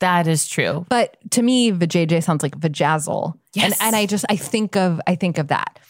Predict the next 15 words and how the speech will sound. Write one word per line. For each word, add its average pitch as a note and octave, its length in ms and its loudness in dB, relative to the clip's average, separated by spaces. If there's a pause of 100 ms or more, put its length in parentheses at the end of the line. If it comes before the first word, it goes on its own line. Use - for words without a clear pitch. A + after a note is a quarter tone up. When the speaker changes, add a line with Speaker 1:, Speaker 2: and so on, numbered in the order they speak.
(160)
Speaker 2:
And B3+ 140 2
in C4 80 2
general, C4+ 360 2
I A3 80 0
agree. G#3+ 340 0
I E3+ 100 2
don't F#3+ 180 0
think G#3+ 160 -2
that A3 100 -4
the G#3 80 0
word G3 200 2
is F3 140 -2
funny F3+ 380 2
or B3 120 2
cool. G3 580 0